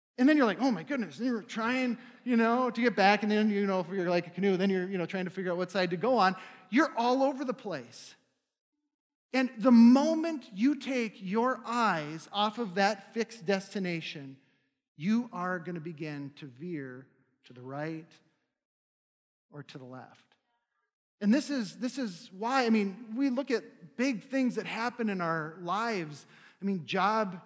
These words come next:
changes, moving, different schools that you had to go to, divorce, separation, death. I mean, all these type of life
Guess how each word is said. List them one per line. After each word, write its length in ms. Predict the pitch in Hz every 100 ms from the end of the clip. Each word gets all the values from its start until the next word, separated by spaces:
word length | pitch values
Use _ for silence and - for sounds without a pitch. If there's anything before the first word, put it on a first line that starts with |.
| - _
changes, 720 | - 190 175 151 143 127 - 160
moving, 720 | 170 202 240 202 190 151 139 - -
different 360 | 208 214 226 180
schools 560 | - - 220 233 226
that 180 | 196 -
you 100 | 196
had 200 | 190 175
to 60 | 180
go 240 | 165 165
to, 320 | 156 165 139 123 _ _ _
divorce, 840 | 170 170 196 247 233 160 - - - _ _
separation, 920 | - - 262 226 208 247 - 202 151 120
death. 400 | 220 247 247 185
I 40 | 214
mean, 200 | 220 -
all 260 | 214 247 294
these 300 | 277 254 -
type 300 | 226 240 226
of 200 | 208 160 - - - -
life 500 | 185 208 277 294